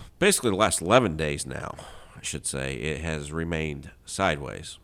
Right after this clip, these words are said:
And there just has really been absolutely no movement that has happened.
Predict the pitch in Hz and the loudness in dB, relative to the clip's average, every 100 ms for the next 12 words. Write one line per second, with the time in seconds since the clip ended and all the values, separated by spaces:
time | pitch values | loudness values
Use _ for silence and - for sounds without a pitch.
0 | - _ - - - - - - - 71 | -20 _ -20 -20 -20 -20 -20 -20 -6 -4
1 | 69 69 69 - - - - - - - | -2 -4 -6 -12 -20 -20 -20 -20 -20 -20
2 | - - - - 101 101 90 87 - 85 | -20 -20 -20 0 6 6 6 0 0 -2
3 | 76 85 82 76 71 69 67 80 - - | 0 2 2 0 -2 0 0 0 -2 -4
4 | 78 73 65 - - 82 85 76 78 80 | -4 -4 -6 -10 -6 2 2 2 2 0
5 | 76 69 - 69 76 71 - 143 110 - | -2 -8 -4 -6 -6 -10 -2 0 0 -4
6 | - | -10